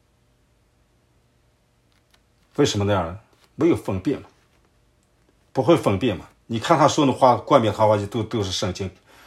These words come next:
根本不明白，不好好去思想，读的时候可能也不祷告，所以不明白就会不，不会分辨，不会分辨就，就会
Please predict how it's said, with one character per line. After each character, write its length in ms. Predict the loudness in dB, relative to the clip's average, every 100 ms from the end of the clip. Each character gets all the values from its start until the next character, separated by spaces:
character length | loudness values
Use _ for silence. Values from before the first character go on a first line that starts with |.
| -20 -20 _ _ _ _ _ _ -8
根 100 | 0 0
本 140 | 0 -4
不 80 | -6
明 200 | -6 -10
白， 280 | -12 -14 _ _ -20 -20 _ _ _ _
不 100 | 4
好 160 | 4 4
好 120 | 2
去 160 | 2 -2
思 240 | -2 -2
想， 240 | -2 -4 -10 -20 _ _ _ _
读 140 | 0 0
的 80 |
时 160 | 0 0
候 120 | -2
可 160 | 0 2
能 100 | 2
也 60 |
不 140 | 4 2
祷 180 | 0 -2
告， 260 | -8 -10 _ _ _ _ _ _ _ _ _ _ -4
所 180 | 0
以 40 | 4
不 120 | 6
明 200 | 6 6
白 200 | 6 6
就 160 | 2 0
会 160 | 0
不， 140 | 0 -4
不 140 | 2
会 140 | 2
分 200 | 2 -2
辨， 160 | -4 -4
不 100 | 2
会 140 | 4
分 180 | 4 2
辨 180 | 2 2
就， 120 | 0
就 160 | -6 -2
会 140 | -2